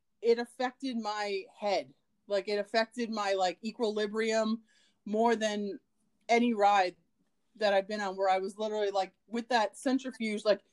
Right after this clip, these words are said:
you really, there's a point where you feel like your head isn't attached to your body. So I think, I think anything that sort of starts to affect, uh, that area of your body, there should be some warnings. Um, they really scare the de-, like, the,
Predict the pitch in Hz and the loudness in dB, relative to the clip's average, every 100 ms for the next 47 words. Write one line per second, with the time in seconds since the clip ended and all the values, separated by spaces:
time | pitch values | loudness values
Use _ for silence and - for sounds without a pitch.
0 | _ _ _ - 240 254 294 240 262 247 | _ _ _ 2 4 4 2 2 2 2
1 | - 311 311 247 240 247 - 285 262 226 | 4 4 6 4 2 2 2 4 4 2
2 | 214 220 233 233 208 208 185 220 196 - | 0 0 2 2 0 -4 -2 4 4 2
3 | 196 175 170 175 190 170 170 - _ - | -6 -4 0 2 2 0 -12 -16 _ -10
4 | - 214 202 190 208 277 311 254 - _ | -2 0 0 -2 -4 -4 -4 -4 -8 _
5 | - _ _ _ _ _ _ _ _ _ | -20 _ _ _ _ _ _ _ _ _
6 | - 233 - 302 233 254 285 254 233 214 | -6 -6 -2 -4 -2 -2 -2 -2 -4 -4
7 | - 208 202 214 208 214 180 - 202 - | -4 -6 -2 0 0 -2 -2 2 2 0
8 | - - - 185 175 180 185 190 185 175 | -20 -8 4 4 4 2 0 0 -6 -4
9 | 170 170 160 165 175 170 156 - _ _ | -8 -10 -6 -2 0 -2 -6 -10 _ _
10 | - 196 262 202 185 180 165 156 151 143 | -10 -8 -6 -6 -4 -4 -2 -2 -4 -6
11 | - - 185 180 180 226 277 240 - 208 | -6 4 6 6 4 4 6 4 4 2
12 | 185 165 - 220 214 190 175 - | 2 0 0 2 2 0 -4 -4